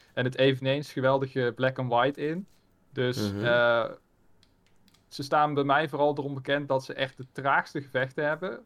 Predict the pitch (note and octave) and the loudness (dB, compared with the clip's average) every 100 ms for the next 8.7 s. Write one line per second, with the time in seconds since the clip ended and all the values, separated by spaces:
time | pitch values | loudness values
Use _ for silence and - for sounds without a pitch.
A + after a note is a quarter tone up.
0 | _ B2+ B2+ C3+ B2 A#2+ A#2+ A#2 C3 C3 | _ -6 -6 -6 -6 -4 -4 -4 -2 -4
1 | A2+ A2 A2+ C#3+ - A#2+ A#2+ A#2+ C#3 C3 | -4 -2 0 -2 -4 -2 -2 -2 -2 -4
2 | B2 A#2 A2 B2 - - E3 C#3+ C#3 D#3+ | -2 0 0 0 -2 -4 -2 -2 0 -2
3 | - _ _ _ _ _ A#2 A#2 A#2 A#2 | -6 _ _ _ _ _ 0 2 2 0
4 | A2 - _ _ B2+ C3 C3+ E3 G#3+ G3 | -4 -14 _ _ -2 0 2 2 2 2
5 | F3+ F3 - - C#3+ C#3+ C3+ - E3 F#3 | 2 2 -4 -8 -2 0 0 0 0 0
6 | F#3 F3 D3 D3 D#3+ D#3+ D3 D3 E3 D3+ | -6 -6 -4 -2 -2 -4 -8 -8 -6 -2
7 | C#3 C#3+ D3 - C#3+ C#3+ D3 D3 D3 C#3 | 2 2 0 -4 -6 -4 -4 -4 -4 -2
8 | C#3 C#3+ C#3+ C#3+ C#3 C3+ | 0 -2 -2 -4 -4 -6